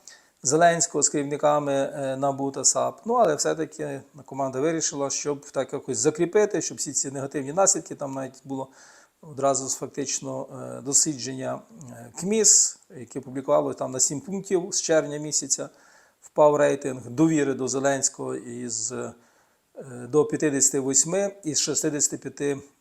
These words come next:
відсотків у червні. І от вони вирішили поїхати, і я думаю, що скоро буде дослідження, що ніби в нього рейтинг стабілізувався. Тобто ця схема мені зрозуміла, вона, в принципі, е,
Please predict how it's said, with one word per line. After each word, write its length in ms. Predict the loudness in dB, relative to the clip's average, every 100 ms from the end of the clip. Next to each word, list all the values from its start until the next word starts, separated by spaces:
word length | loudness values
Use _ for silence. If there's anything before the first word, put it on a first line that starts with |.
| -10
відсотків 720 | -6 -2 -2 -4 -4 -6 -2
у 80 | 4
червні. 440 | 8 8 4 -10 -2
І 40 |
от 180 | 0 2
вони 200 | 0 2
вирішили 400 | 2 0 -4 -6
поїхати, 540 | -4 -2 -2 -6 -6
і 100 | -4
я 100 | -2
думаю, 360 | 0 -2 -2 -4
що 220 | -4 -8 -12 -20 -20 _ -10
скоро 320 | 0 2 2
буде 240 | 0 0
дослідження, 520 | 0 0 -2 -2 -2
що 120 | -4 -4
ніби 220 | -6 -6
в 40 |
нього 400 | -4 -4 -4 0
рейтинг 380 | 2 2 0 -2
стабілізувався. 760 | -2 -2 -8 -6 -4 -4 -6 -16
Тобто 220 | -16 -4
ця 360 | 2 4 4 2 -10 -20 -20 -10
схема 400 | -4 4 4 4
мені 260 | -2 -6 -6
зрозуміла, 720 | -4 -2 0 4 6 4 2 -12 _ -20 -20 _ _ _
вона, 220 | -4 2
в 100 | 2
принципі, 920 | 6 4 6 2 0 -2 -4 -2 -2 -6
е, 540 | -8 -8 -8 -10 -12